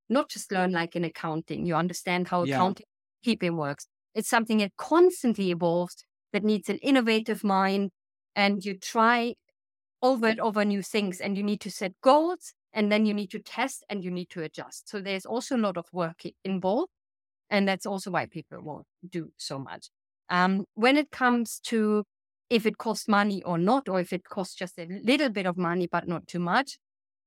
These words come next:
Speaker 1: I would think you can have pretty much the same impact, again, depending a bit on the,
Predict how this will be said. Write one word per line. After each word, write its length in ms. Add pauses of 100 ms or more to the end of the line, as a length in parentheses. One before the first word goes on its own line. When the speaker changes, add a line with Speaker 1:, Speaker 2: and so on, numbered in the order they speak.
Speaker 1:
I 120
would 180
think 320
you 160
can 160
have 240 (400)
pretty 200
much 380
the 80
same 460
impact, 600 (420)
again, 280
depending 520
a 60
bit 200
on 200
the, 160